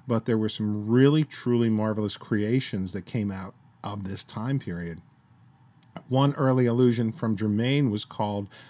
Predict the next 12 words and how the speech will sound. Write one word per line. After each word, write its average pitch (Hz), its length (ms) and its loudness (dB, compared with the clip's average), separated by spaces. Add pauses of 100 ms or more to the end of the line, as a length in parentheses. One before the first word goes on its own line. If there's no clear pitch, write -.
(140)
The 117 60 -6
Mystery 139 600 2
of 101 180 -4
Malabar. 107 800 0 (380)
Now, 107 80 -6
the 95 120 -8
thinking 170 520 0
behind 113 380 -2
this - 160 -8
routine 110 400 -2
was 92 100 -6
brilliant. 101 680 2